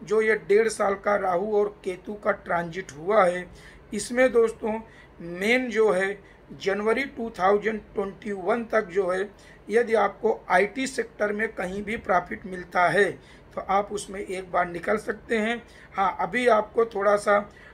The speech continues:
अक्टूबर last नवंबर में कहीं कुछ आईटी में bounce back मिल सकता है। यदि आपका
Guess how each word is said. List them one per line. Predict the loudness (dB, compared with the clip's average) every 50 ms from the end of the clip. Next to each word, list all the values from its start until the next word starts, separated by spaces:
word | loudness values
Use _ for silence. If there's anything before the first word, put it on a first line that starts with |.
| -8 -6
अक्टूबर | -6 -6 -6 -6 -8 -6 -2 0 0 2 4
last | 4 6 6 6 4 0 -4
नवंबर | -8 -6 -4 -4 -4 -2 2 2 2 4
में | 2 0 -2 -4
कहीं | -4 -6 -6 -4 -6 -8
कुछ | -8 -8 -10 -10 -10 -12 -16 -18 -20 -20 -20 -16 -6 0
आईटी | 2 2 2 2 0 -4 -4
में | -2 0 -2 -2 0
bounce | 0 0 0 0 -2 -6 -10 -6
back | -2 0 0 0 0 -2
मिल | -4 -4 -4
सकता | -4 -4 -8 -8 -6 -2 0 2 4
है। | 4 4 4 2
यदि | 0 0 0 -2
आपका | -2 -2 -4 0 0 2